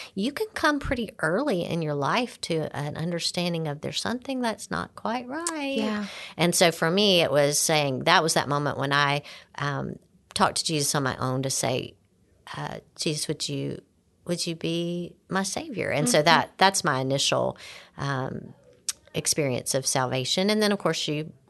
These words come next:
Speaker 1: live it out.
Speaker 2: Mm-hmm.
Speaker 1: Um,
Speaker 2: So did you have,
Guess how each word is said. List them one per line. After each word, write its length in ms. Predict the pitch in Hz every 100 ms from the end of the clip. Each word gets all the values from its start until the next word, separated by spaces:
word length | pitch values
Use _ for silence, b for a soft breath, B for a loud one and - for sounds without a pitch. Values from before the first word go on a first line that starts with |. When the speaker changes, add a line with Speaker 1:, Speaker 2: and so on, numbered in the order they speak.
| -
Speaker 1:
live 300 | 139 131 147
it 100 | 170
out. 320 | 254 - - -
Speaker 2:
Mm-hmm. 360 | 220 220 208 220
Speaker 1:
Um, 160 | 240 - _ _ B B B
Speaker 2:
So 240 | - 349 302 247
did 320 | - 302 262 -
you 300 | 302 381 466
have, 580 | - 202 185 254 320 -